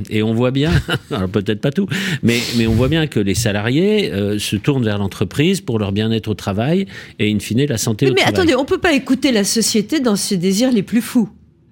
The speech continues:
Speaker 2: Parce
Speaker 1: Non.
Speaker 2: qu'elle veut aussi ne pas aller dans l'entreprise, elle veut aussi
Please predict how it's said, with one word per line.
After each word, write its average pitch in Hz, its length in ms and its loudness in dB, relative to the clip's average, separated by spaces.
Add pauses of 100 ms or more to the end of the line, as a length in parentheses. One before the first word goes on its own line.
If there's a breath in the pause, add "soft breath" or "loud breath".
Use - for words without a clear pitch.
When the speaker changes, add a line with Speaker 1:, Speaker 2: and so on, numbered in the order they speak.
(320 loud breath)
Speaker 2:
Parce 202 100 4
Speaker 1:
Non. 214 80 6
Speaker 2:
qu'elle 247 100 4
veut 277 120 2
aussi 262 480 2
ne 220 100 4
pas 226 160 0
aller 202 200 2
dans 175 120 0
l'entreprise, 226 600 -2
elle 240 120 2
veut 220 140 0
aussi 226 420 0